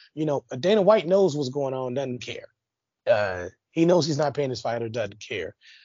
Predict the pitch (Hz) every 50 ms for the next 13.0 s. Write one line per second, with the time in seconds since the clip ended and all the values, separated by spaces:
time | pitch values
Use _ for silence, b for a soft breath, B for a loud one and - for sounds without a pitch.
0 | b b b _ _ - - 147 156 190 208 185 156 - 185 165 139 - 160 151
1 | 135 - - 147 151 147 143 135 127 123 120 _ _ _ _ _ _ _ _ _
2 | _ _ _ _ _ _ _ _ _ _ _ _ _ _ _ _ - - - 165
3 | 139 - - - 180 190 196 190 160 - - - - - - _ - - _ _
4 | _ - - 139 135 135 135 131 123 113 110 101 87 - - - _ _ _ _
5 | _ - 139 160 165 147 - - 170 143 127 160 156 143 127 - _ _ _ _
6 | _ - 131 127 170 190 190 - 180 170 - - - 143 143 139 135 - - _
7 | _ _ _ _ - - - 156 131 - - 180 196 196 185 - - - 147 139
8 | 127 127 127 123 117 113 110 - 147 151 135 117 117 117 - _ _ _ _ _
9 | _ _ _ _ _ - - 147 147 139 135 123 117 107 113 _ _ _ _ _
10 | _ _ _ _ - - 156 143 117 151 143 - - - - _ _ _ _ _
11 | _ _ _ _ _ _ _ _ _ _ - - 151 160 _ _ _ _ _ -
12 | - - - - 214 220 214 208 190 151 127 131 143 156 156 151 147 143 139 131